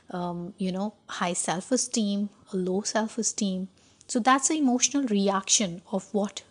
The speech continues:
the thought has been generated or you have paid attention to. Now, all of these emotions are going to reflect in your behavior, and this is how it is gonna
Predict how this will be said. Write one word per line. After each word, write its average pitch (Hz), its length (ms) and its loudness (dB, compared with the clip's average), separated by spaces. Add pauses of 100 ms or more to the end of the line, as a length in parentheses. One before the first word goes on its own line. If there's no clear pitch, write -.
the 196 100 -2
thought 208 480 0 (120)
has 180 180 0
been 185 220 -2
generated 185 720 -2 (340)
or 180 140 -2
you 240 300 4
have 196 380 -2
paid 180 300 -2
attention 175 600 -6
to. 214 260 -2 (500)
Now, 208 300 2
all 277 340 6
of 311 160 0
these 254 500 2
emotions 202 720 4
are 202 120 0
going 208 300 2
to 226 160 -2
reflect 202 500 -2
in 190 160 0
your 185 240 0
behavior, 180 680 -8 (480)
and 185 240 -2
this 240 240 2
is 285 180 -2
how 196 460 -2 (180)
it 214 140 -2
is 196 100 -2
gonna 185 380 -6